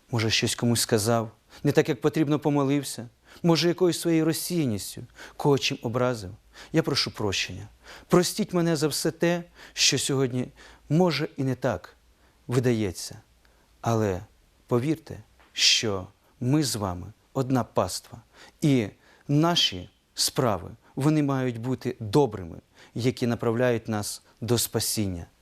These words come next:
Нехай Господь благословить всіх своїм Божим благословінням пройти це випробування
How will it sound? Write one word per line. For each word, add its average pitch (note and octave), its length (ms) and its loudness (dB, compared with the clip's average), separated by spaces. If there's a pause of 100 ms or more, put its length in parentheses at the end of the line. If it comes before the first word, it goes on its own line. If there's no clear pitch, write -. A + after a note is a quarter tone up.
(420)
Нехай C#3+ 280 4
Господь C#3+ 420 0
благословить C#3+ 640 2
всіх - 600 0 (640)
своїм C3 400 2
Божим A2+ 420 2
благословінням A2 800 -2 (420)
пройти A#2 560 0 (560)
це - 200 -2
випробування G#2 760 -2